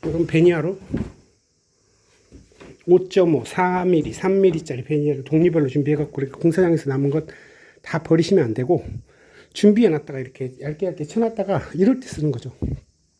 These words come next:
하나 쭉 깔아주는 것과 안 깔아주는 것과는 완성된 다음에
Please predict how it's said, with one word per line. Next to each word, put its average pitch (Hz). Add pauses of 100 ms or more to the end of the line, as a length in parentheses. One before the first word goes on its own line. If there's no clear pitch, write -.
(840)
하나 254
쭉 285
깔아주는 254
것과 160
안 127
깔아주는 151
것과는 123
완성된 135
다음에 120